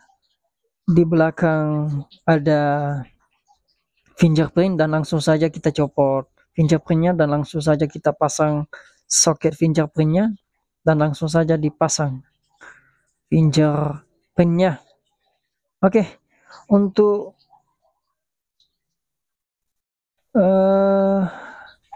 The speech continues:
casing belakang dari cover Oppo A dua belas kita memberikan lem L C D, ya, pada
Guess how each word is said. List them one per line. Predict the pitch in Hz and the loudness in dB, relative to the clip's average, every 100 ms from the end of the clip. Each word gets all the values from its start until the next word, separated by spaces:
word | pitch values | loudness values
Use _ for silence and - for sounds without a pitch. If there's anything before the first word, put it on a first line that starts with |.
| - | 0
casing | 190 180 180 151 147 151 - | 0 2 -2 -2 -4 -6 -6
belakang | - 180 160 196 | 0 2 2 0
dari | 165 156 151 | 0 0 -2
cover | 160 147 170 160 156 160 185 _ _ _ _ _ _ _ _ | -4 -4 -2 -2 -2 -4 -8 _ _ _ _ _ _ _ _
Oppo | 175 156 160 | -2 0 0
A | 156 | 0
dua | |
belas | 156 175 - | 0 -2 -2
kita | 185 185 180 180 185 180 - - _ _ _ - | -2 0 0 0 -2 -4 -8 -20 _ _ _ 0
memberikan | 175 170 165 - 170 | 2 2 0 0 0
lem | 160 156 | 0 0
L | 151 151 | -2 -4
C | - | -2
D, | 156 151 | 0 0
ya, | 147 | 0
pada | - 151 139 143 139 135 | -2 0 0 0 -2 -4